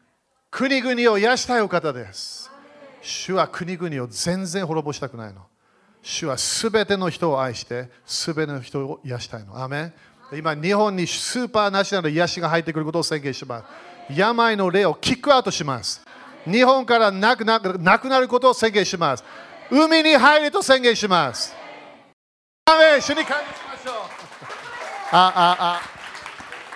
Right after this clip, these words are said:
あ。いつもそれ言うとき楽だね。なんかね、暗闇のなんか、ね、ぶつかってんだけどね、今。感謝。みんなサタン負けたよ。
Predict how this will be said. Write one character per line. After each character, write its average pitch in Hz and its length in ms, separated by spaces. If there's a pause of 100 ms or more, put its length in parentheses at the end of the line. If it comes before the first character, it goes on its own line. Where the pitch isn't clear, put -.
(1500)
あ。 160 40
い 185 80
つ 330 160
も 320 160
そ 277 160
れ 294 80
言 277 100
う - 20
と 339 120
き 220 100
楽 190 240
だ 185 120
ね。 151 100
な 151 140
ん - 20
か 143 120
ね、 147 140
暗 202 320
闇 208 280
の 196 120
な 180 160
ん 160 60
か、 143 240 (1000)
ね、 160 200
ぶ 156 180
つ - 80
か 233 100
っ 220 60
て 247 80
ん 226 60
だ 214 100
け 160 60
ど 147 80
ね、 165 100
今。 117 320 (1000)
感 180 280
謝。 107 220 (640)
み 196 120
ん - 20
な 170 100
サ - 180
タ 214 140
ン 196 60
負 190 100
け 190 80
た 190 120
よ。 190 140